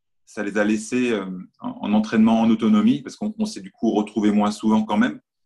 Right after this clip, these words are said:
puisque c'était quand même plus compliqué de, de se réunir tous. Euh, donc, quand on pouvait éviter, on a évité. Donc, euh, en fait, oui, pour certains, on, on a augmenté la part de travail en autonomie, euh,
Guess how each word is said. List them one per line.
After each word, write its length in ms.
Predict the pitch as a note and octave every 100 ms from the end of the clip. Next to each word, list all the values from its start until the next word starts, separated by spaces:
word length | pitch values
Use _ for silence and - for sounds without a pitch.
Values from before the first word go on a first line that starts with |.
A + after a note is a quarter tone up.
| _ _ _
puisque 200 | - -
c'était 140 | -
quand 100 | -
même 140 | - -
plus 160 | G#2+
compliqué 480 | - - G#2 A2 G#2+
de, 180 | G2 F2+
de 220 | F#2+ F2+ F#2
se 100 | -
réunir 320 | F#2+ G2 G#2+
tous. 300 | C#3 C#3 -
Euh, 140 | F#2 E2+
donc, 180 | - -
quand 120 | G#2+
on 80 | A#2
pouvait 300 | A#2+ A2+ A2+
éviter, 320 | G#2+ G#2+ B2+
on 120 | A2+
a 100 | G2+
évité. 440 | G2 G2 - C#3 - _ _ _ _ -
Donc, 280 | A2 G#2+
euh, 180 | A2 G2+
en 100 | G2+
fait, 200 | C3 A#2+
oui, 140 | B2 C3
pour 180 | B2 -
certains, 460 | A#2+ - B2+ B3 - _ - _
on, 260 | G#2 G#2 G#2
on 160 | G#2 G#2
a 200 | G2+ G2+
augmenté 400 | G#2 A2+ A2 A#2+
la 160 | G#2+
part 260 | - A2 G#2+
de 100 | G2
travail 300 | G2 G2+ G#2
en 80 | G2
autonomie, 600 | - G2+ G2+ G#2+ B2 A#2
euh, 200 | -